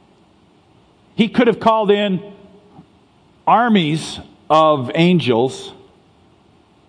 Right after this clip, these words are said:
to come in and destroy all of those people who were creating the lies about him, and instead he humbled himself. We see it when he's in the garden and he's praying.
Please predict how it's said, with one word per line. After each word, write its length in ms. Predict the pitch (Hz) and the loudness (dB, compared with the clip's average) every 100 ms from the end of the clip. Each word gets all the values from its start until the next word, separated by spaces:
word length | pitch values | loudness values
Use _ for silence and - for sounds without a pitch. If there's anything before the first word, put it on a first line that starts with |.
| _ _ _ _ _ - | _ _ _ _ _ -4
to 100 | 175 | -2
come 220 | 190 208 | 0 -2
in 140 | 220 | -2
and 120 | 196 143 | -2 -2
destroy 560 | 151 - 170 190 180 | -4 -2 0 2 4
all 160 | 160 196 | 4 4
of 80 | 180 | 2
those 200 | 175 180 | 0 -2
people 760 | - 185 185 131 113 - - - _ _ | -2 -2 0 -2 -2 -6 -20 -20 _ _
who 140 | 151 147 | 0 2
were 120 | 139 | 2
creating 760 | 139 147 139 139 139 135 117 | 0 0 2 2 2 0 -2
the 120 | 117 117 | 0 0
lies 680 | 117 123 131 123 117 - - - _ _ - | 2 2 2 0 -4 -10 -20 -20 _ _ -4
about 300 | 117 131 131 | 0 0 0
him, 180 | 120 | 0
and 60 | 117 | 0
instead 400 | 107 - 147 135 | -2 -2 -2 0
he 140 | 113 98 | -2 -6
humbled 560 | - 160 165 127 101 | -4 -4 0 -2 -2
himself. 680 | 120 104 98 - 104 92 82 - - _ _ _ _ _ _ _ _ _ _ _ _ _ _ _ _ _ _ _ _ _ _ _ _ _ - | -4 -4 -4 -6 -8 -8 -12 -18 -20 _ _ _ _ _ _ _ _ _ _ _ _ _ _ _ _ _ _ _ _ _ _ _ _ _ -4
We 140 | 131 | -2
see 260 | - 156 156 | 0 0 0
it 100 | 135 | 0
when 140 | 135 | 0
he's 320 | 127 123 - - - _ | 0 0 -4 -16 -20 _
in 120 | 135 135 | -4 -2
the 80 | |
garden 440 | 120 127 131 127 120 | 0 2 2 2 0
and 120 | 110 | 0
he's 140 | 104 | -2
praying. 520 | - - 120 110 98 | -6 -4 -2 -2 -4